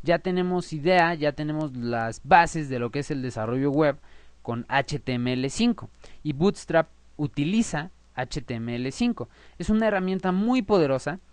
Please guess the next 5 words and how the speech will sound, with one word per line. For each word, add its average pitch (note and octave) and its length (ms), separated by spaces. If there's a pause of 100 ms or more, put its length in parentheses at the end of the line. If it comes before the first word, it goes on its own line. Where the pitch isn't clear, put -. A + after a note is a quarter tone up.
(320)
que B2+ 580
es D3 160
impulsada D#3 520
por F#3+ 200
Twitter C#3+ 420